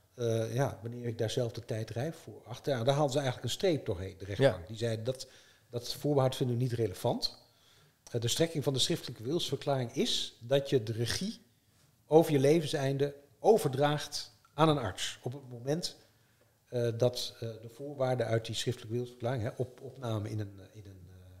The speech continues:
Speaker 1: verpleeghuis, wilsonbekwaam worden, dat die voorwaarden in werking treden." Dus jij kan wel in je schriftelijke wilsverklaring zeggen dat je zelf wil beslissen, maar de strekking
Speaker 2: Is
Speaker 1: van
Speaker 2: dat
Speaker 1: de
Speaker 2: je
Speaker 1: schriftelijke wilsverklaring is dat je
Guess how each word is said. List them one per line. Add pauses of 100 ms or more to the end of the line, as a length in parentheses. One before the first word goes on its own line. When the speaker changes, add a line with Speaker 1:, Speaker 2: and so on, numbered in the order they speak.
(200)
Speaker 1:
verpleeghuis, (480)
wilsonbekwaam
worden, (580)
dat
die
voorwaarden
in
werking
treden." (840)
Dus
jij
kan
wel
in
je
schriftelijke
wilsverklaring
zeggen
dat
je
zelf
wil
beslissen, (680)
maar
de
strekking (160)
Speaker 2:
Is
Speaker 1:
van
Speaker 2:
dat
Speaker 1:
de
Speaker 2:
je
Speaker 1:
schriftelijke
wilsverklaring
is
dat
je